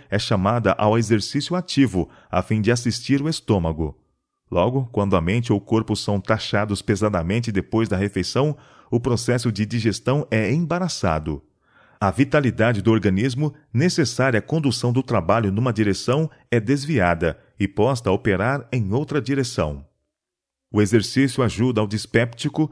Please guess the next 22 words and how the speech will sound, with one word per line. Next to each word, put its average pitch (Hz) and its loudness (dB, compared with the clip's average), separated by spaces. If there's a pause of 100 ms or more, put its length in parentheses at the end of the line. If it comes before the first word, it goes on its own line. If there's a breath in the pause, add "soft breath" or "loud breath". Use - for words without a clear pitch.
(200 loud breath)
dando 101 2
aos 87 0
órgãos 98 0
digestivos 120 -4 (140)
um 143 -2
tônus 127 0
saudável. 85 -4 (560 soft breath)
Empenhar-se 107 2
em 104 2
estudo 110 -2
profundo 127 -4
ou 87 2
exercício 104 -2
violento 120 0 (240 loud breath)
imediatamente 127 -2
após 107 -2
a 104 -4
refeição 104 -2 (340 soft breath)
perturba 117 2
o 110 2
processo 113 -2
digestivo, 101 -2